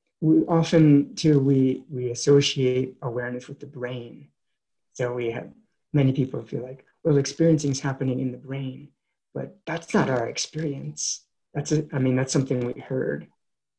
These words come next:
That's a view of, um, neurology and science. But our actual experiencing, um, if we examine closely,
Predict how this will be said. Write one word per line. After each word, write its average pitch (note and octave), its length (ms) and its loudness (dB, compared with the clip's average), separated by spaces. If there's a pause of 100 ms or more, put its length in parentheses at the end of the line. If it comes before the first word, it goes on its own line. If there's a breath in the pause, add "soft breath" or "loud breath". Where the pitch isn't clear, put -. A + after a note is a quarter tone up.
(300)
That's D3 180 -8
a - 140 -6
view C3+ 460 -4
of, - 300 -10 (760)
um, - 400 -10 (100)
neurology B2+ 760 -10
and A#2 180 -18 (240)
science. C3+ 680 -10 (440)
But C3+ 120 -2
our A#2+ 340 -6 (440)
actual C#3 440 -2
experiencing, B2+ 1400 -6 (1200)
um, C3 180 -8
if B2+ 120 -10
we C#3+ 80 2
examine B2+ 480 -2
closely, C3+ 580 -8